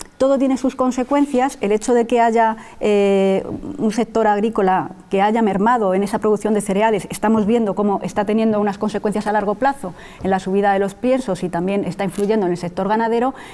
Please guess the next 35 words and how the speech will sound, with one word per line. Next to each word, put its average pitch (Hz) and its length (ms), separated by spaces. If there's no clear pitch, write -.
y 202 60
al 185 100
final 208 420
necesitamos 220 760
creernos 240 440
un 202 140
poco 226 360
que 196 140
esto 208 240
de, 185 640
de 175 240
la 170 120
sostenibilidad, 175 880
eh, 180 600
y 196 140
que 185 180
esto 240 240
de 226 80
la, 180 420
de 175 340
la, 160 560
del 170 760
sector 202 360
primario 247 500
es - 100
algo 226 160
que 233 80
nos 233 140
afecta 226 840
a 220 180
todos 240 360
más 220 400
de 175 100
lo 170 160
que 165 380